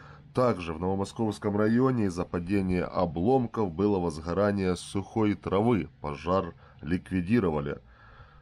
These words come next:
Также под удар из артиллерии этой ночью попал Никополь. Там также был прилет дрона «Камикадзе», повреждена школа, медицинское учреждение, четыре торговых павильона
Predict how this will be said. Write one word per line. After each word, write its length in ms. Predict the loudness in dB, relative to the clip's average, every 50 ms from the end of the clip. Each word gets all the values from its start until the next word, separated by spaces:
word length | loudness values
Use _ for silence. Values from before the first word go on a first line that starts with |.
| -20 -20 -6 0
Также 380 | 2 2 2 2 0 -4 -8
под 180 | -6 -4 -2 -2
удар 260 | 0 2 2 2 2 0
из 120 | 0 -2
артиллерии 560 | -2 -4 -2 -4 -6 -4 0 0 0 0 0
этой 220 | -2 -2 -2 -4 -2
ночью 340 | -2 -2 -4 -4 -6 -8
попал 640 | -6 -6 -8 -8 -2 0 2 2 2 2 0 -2 -4
Никополь. 760 | -6 -6 -4 -2 -2 -2 0 -2 -4 -2 0 0 0 0 -2 -6 -10 -16 _ _ -20 -20 -20 -20 -20 _ _ _ _ _ -2
Там 340 | 0 2 2 2 0 -2
также 460 | -4 -2 -2 0 0 -2 -4 -6 -6 -4
был 200 | -2 -2 -2 -2
прилет 560 | -2 -4 -2 0 2 2 2 2 0 -4 -6
дрона 360 | -4 0 0 2 2 0 -2
«Камикадзе», 840 | -4 -4 -4 -2 -2 -4 -4 0 2 2 2 2 0 0 -2 -2
повреждена 800 | -2 -2 -4 -4 -2 -2 -2 -2 -2 -2 -2 0 0 0 0 0
школа, 640 | -2 -6 -12 -6 0 2 2 4 4 4 2 0 0
медицинское 720 | -2 -4 -4 -4 -6 -4 -2 -2 -2 -2 -2 -4 -6 -4
учреждение, 960 | -4 -4 -2 -2 -2 0 0 -2 -4 -4 0 2 2 2 2 2 0 0 -2 -2
четыре 540 | -4 -6 -8 -6 -2 0 0 2 2 0 -2
торговых 840 | -2 -4 -2 0 0 0 0 0 0 2 2 2 0 -2 -4 -4
павильона 840 | -2 -2 0 0 0 0 0 2 2 4 4 4 2 2 0 -2